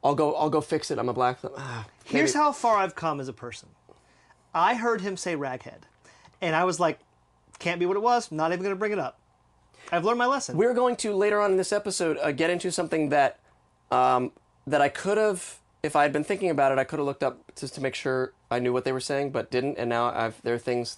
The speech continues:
Speaker 1: I'm going to infer that were said.
Speaker 2: Great. I can't
Speaker 1: Uh,
Speaker 2: wait to get to
Speaker 1: but
Speaker 2: that
Speaker 1: we will,
Speaker 2: part.
Speaker 1: we will, we will get to that
Speaker 2: Uh,
Speaker 1: part.
Speaker 2: but I just wanna point out that, uh,
Speaker 1: You thought he was, you said, you said raghead.
Speaker 2: Well, I could, I was wrestling with it. I'm like, "That's what it sounded like to me. I've learned my lesson. Couldn't have been what he said.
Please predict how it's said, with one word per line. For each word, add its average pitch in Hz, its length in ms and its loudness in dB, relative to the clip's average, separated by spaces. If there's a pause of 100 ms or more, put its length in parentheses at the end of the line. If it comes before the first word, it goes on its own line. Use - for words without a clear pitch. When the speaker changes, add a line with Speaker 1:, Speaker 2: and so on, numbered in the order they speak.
Speaker 1:
I'm 117 160 -2
going 123 140 0
to 127 100 -4
infer 120 400 -2
that - 140 -6
were - 80 -6
said. - 240 -10 (240)
Speaker 2:
Great. 202 300 -6 (160)
I 143 140 -4
can't 165 160 -6
Speaker 1:
Uh, 160 40 -4
Speaker 2:
wait 156 180 -4
to 156 80 -10
get 165 140 -6
to 135 60 -2
Speaker 1:
but - 60 0
Speaker 2:
that 135 40 0
Speaker 1:
we 135 60 2
will, 120 60 0
Speaker 2:
part. 120 100 0
Speaker 1:
we 123 60 0
will, 123 100 0
we 127 100 0
will 123 80 0
get 117 120 -4
to - 60 -20
that - 80 -2
Speaker 2:
Uh, 170 140 4
Speaker 1:
part. 165 100 2
Speaker 2:
but 165 100 0
I 175 80 2
just 202 140 -4
wanna 202 100 -4
point 180 240 -4
out 175 240 -2
that, 151 260 -2 (120)
uh, 139 160 -4
Speaker 1:
You 139 60 -4
thought 156 100 0
he 151 80 0
was, 147 200 -6
you 156 120 -6
said, 165 180 -6
you 165 80 -4
said 156 200 -8
raghead. 160 400 -6
Speaker 2:
Well, 233 80 0
I 226 40 -2
could, - 220 0
I 220 100 2
was 233 220 0
wrestling 302 360 0
with 202 120 0
it. - 20 0
I'm 160 80 0
like, 165 120 -2
"That's 165 220 0
what 233 80 -6
it 240 60 -10
sounded 233 280 -2
like 180 140 -2
to - 80 -10
me. 139 280 -8 (400)
I've 147 120 -2
learned 151 140 -4
my 156 80 -2
lesson. 208 440 0
Couldn't 156 200 -6
have 165 100 -4
been 160 140 -4
what 160 80 -4
he 160 80 -4
said. 208 280 -2